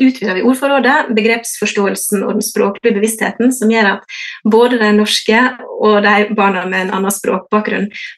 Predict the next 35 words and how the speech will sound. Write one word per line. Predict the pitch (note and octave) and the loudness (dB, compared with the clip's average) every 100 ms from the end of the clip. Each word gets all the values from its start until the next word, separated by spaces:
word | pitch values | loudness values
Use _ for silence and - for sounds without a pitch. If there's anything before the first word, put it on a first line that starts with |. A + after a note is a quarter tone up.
| - | -2
får | C#4 G#3 | 2 2
et | F#3 | 0
felles | B3 G#3 - - | -2 -2 -2 -4
språk | A3+ G3+ G3 - G#3 | 0 0 -2 -8 -6
raskere, | G#3+ - A#3+ B3+ C4 B3 | -4 -2 0 2 0 0
slik | A#3 G#3+ | 0 0
at | G3 - - - - - | -4 -8 -20 -16 -6 0
leken | A#3+ C4+ C#4 C4+ B3 | 2 2 2 4 4
glir | B3 B3+ B3 | 4 4 4
enklere, | A#3+ A#3+ B3 A#3 A#3+ B3 | 0 0 2 2 2 2
rutinene | A3 G#3+ B3+ C4 B3 A#3+ A3+ - - - - | 0 2 4 4 4 4 0 -4 -16 -8 -2
kommer | A3+ A3 | 2 4
raskere | G#3+ - A#3 G#3+ | 2 0 0 0
på | G#3+ | 0
plass, | A3+ B3 - | 0 0 -2
eh, | - G#3+ G#3 G3+ G3+ G#3+ - | 0 2 4 2 0 -2 -4
og | |
så | G#3+ A#3+ | 0 2
har | A3+ | 4
vi | |
da | G#3+ | 2
den | G#3 G3+ | 2 2
her | G#3+ | 2
velkomstpakken | G3 F#3 - G#3+ - A3 G#3 F#3+ | 2 -2 -2 -2 -2 -4 -4 -2
som | G3+ | 0
er | G3 - _ | -2 -4 _
en | B3 G#3 G3 | 2 2 2
måned, | F#3+ G3 C#4 D4+ | 0 2 2 2
men | C4 | 0
så | B3 | 2
kan | A#3+ | 2
du | G#3+ | 2
også | G#3+ F#3+ | 2 -2
bruke | G3 F#3 G#3 | -4 -4 -2
Bravo-leken | G3 G3 F#3+ G3 G3+ G3+ F#3+ G3 | -2 -2 -4 -8 -4 -2 -2 -4